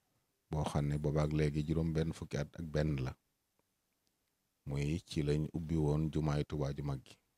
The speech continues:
Cheikh Mouhamadul Fadil ibnu Cheikh al Khadim radiyallahu anhuma ubbi woon ko ci teewaayu njiitu réew mu jamono jooju ak kilifay diine réew mépp daanaka. Mu doon xew-xew bu rëy boo xam ne,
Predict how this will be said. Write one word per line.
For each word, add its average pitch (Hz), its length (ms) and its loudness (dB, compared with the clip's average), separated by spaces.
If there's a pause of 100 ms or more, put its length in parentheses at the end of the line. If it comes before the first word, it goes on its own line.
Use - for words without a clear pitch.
(1200)
Cheikh 73 260 0
Mouhamadul 76 420 0
Fadil 76 420 2
ibnu 76 180 -2
Cheikh - 240 -2
al 78 80 -4
Khadim 76 380 0
radiyallahu 76 800 0
anhuma 73 640 -2 (880)
ubbi 87 200 2
woon 76 240 4
ko - 140 -4
ci - 160 -4
teewaayu 76 720 4 (1120)
njiitu 78 320 2
réew 73 200 4
mu 76 100 2
jamono 76 300 4
jooju 71 300 2 (800)
ak 82 220 0
kilifay 78 460 0
diine 71 360 2
réew 73 160 2
mépp - 220 -2
daanaka. 135 320 -6 (1200)
Mu 76 60 -2
doon 73 200 4
xew-xew 73 360 0
bu 76 140 -4
rëy 95 260 8
boo 76 220 -2
xam 76 240 0
ne, 71 180 0